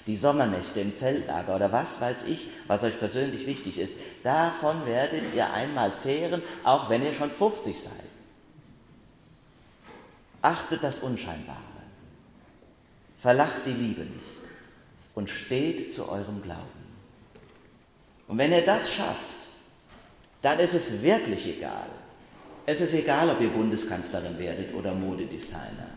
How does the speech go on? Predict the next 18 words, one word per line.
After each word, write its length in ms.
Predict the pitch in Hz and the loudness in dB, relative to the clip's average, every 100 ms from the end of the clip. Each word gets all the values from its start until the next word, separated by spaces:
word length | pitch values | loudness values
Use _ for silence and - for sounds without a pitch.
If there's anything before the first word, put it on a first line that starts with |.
| - - - - - - - - - - | -18 -20 -20 -20 -20 -20 -20 -20 -20 -4
Krankenschwester 840 | 113 117 110 87 85 73 - 71 69 - - - - - - | -2 0 -2 -4 -6 -8 -8 -12 -16 -18 -20 -20 -20 -16 -2
oder 180 | 120 | 0
Gartenbauarchitekt, 1000 | - 117 113 98 82 64 - 82 - - - - - - - - - - | 2 0 0 -2 -4 -6 -10 -12 -14 -16 -16 -18 -20 -20 -20 -20 -14 -4
Polizeipsychologin 1200 | 120 120 135 139 - 101 98 85 80 76 78 - - - - | -2 0 0 0 -2 -4 -4 -4 -4 -6 -8 -8 -14 -6 0
oder 160 | 127 | 2
Kieferchirurg, 800 | - 170 - - - - - - - - - - - | 2 2 2 -2 -4 -8 -8 -12 -16 -20 -20 -20 -2
Einzelhandelskauffrau 1400 | 139 170 - 107 85 78 82 - 85 69 - 65 50 - - - - - - - - | 0 0 0 -2 -2 -6 -8 -10 -10 -10 -10 -8 -8 -8 -16 -20 -20 -20 -20 -12 -4
oder 180 | 123 | 0
Generalmajor. 800 | 117 107 104 101 110 80 76 - | 2 2 2 0 0 -2 -4 -2
Es 160 | 92 117 | -2 -2
ist 120 | 117 | -2
egal, 280 | 120 123 135 | 0 0 0
ob 100 | 131 | 0
ihr 140 | 123 117 | 0 4
heiratet 680 | 135 175 - 76 - 65 - - - - | 4 4 2 -2 -2 -8 -12 -16 -20 -4
oder 220 | 135 147 | 0 2
Single 380 | 143 180 233 208 | 2 0 0 0
bleibt. 520 | - 64 55 - - | -2 -6 -8 -10 -16